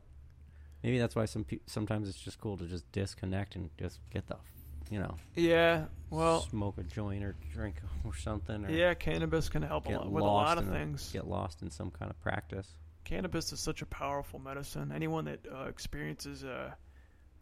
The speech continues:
Speaker 2: uh, nerve pain or, um, any type of pain, if you get your body used to cannabis, it can do some serious work. I, uh, stopped using it just because of the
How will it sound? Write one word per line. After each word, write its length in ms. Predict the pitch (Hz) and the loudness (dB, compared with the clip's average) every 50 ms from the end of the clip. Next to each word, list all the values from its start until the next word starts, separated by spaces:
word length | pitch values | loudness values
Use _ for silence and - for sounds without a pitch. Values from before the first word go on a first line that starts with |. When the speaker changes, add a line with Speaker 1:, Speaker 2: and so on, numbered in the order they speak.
| - | -14
Speaker 2:
uh, 260 | - - 131 135 131 123 123 | -10 -8 -8 -6 -8 -8 -8
nerve 320 | 127 135 147 156 147 - - | -6 -4 -4 -4 -4 -4 -4
pain 400 | - 147 151 151 156 156 156 147 | -4 -2 -2 -2 -2 -4 -4 -4
or, 360 | 139 131 131 131 127 127 127 | -4 -6 -6 -8 -8 -10 -10
um, 360 | 127 123 123 123 123 123 123 - _ _ _ _ - - - - - - - | -10 -8 -8 -8 -8 -8 -12 -14 _ _ _ _ -20 -20 -20 -20 -20 -18 -12
any 160 | - 147 160 151 | -8 -6 -6 -4
type 280 | - - 131 135 - - | -4 -4 -6 -6 -6 -8
of 140 | 123 - - | -12 -10 -10
pain, 320 | - 127 127 127 123 127 | -10 -8 -8 -10 -10 -10
if 120 | 127 - - | -10 -8 -8
you 60 | 143 | -8
get 140 | - 147 131 | -6 -6 -6
your 120 | - 131 120 | -6 -8 -6
body 260 | 127 127 131 131 135 | -4 -4 -4 -4 -6
used 260 | 127 131 139 135 - | -6 -8 -8 -8 -8
to 40 | - - | -8 -8
cannabis, 540 | - 131 131 139 147 147 135 147 147 - | -8 -8 -8 -6 -6 -4 -4 -6 -6 -6
it 60 | - 139 | -8 -8
can 120 | - 175 | -8 -8
do 120 | 156 151 143 | -8 -6 -8
some 220 | 131 - - 123 | -8 -8 -10 -10
serious 520 | - - - 143 139 139 135 123 120 - - | -10 -8 -8 -6 -6 -6 -6 -6 -8 -10 -8
work. 320 | 127 139 143 135 - - - - - - - - - - - - - - | -6 -6 -6 -8 -10 -16 -20 -20 -20 -20 -20 -20 -20 -20 -20 -20 -18 -8
I, 160 | - - 147 147 | -4 -2 0 0
uh, 160 | 143 131 127 | 0 0 0
stopped 380 | - - - 143 139 135 - | -2 0 0 0 -2 -2 -2
using 340 | 143 143 143 127 143 143 135 | -2 -2 0 0 0 0 0
it 120 | 139 151 - | -2 -2 -4
just 180 | - - - | -8 -8 -8
because 320 | - 139 - 143 143 131 135 | -8 -8 -6 -6 -6 -6 -8
of 120 | 135 127 - | -10 -10 -10
the 180 | - 127 135 | -10 -10 -12